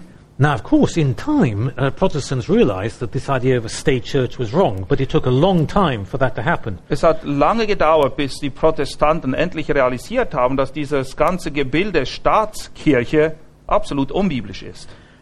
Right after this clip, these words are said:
Speaker 1: And therefore, of course, the problem, um, this was a problem, therefore, for the Christians in England.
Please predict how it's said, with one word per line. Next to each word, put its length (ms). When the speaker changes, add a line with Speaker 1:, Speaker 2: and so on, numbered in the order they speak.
Speaker 1:
And 140
therefore, 380
of 60
course, 260
the 80
problem, 640
um, 280
this 160
was 140
a 40
problem, 360
therefore, 500
for 280
the 80
Christians 600
in 240
England. 380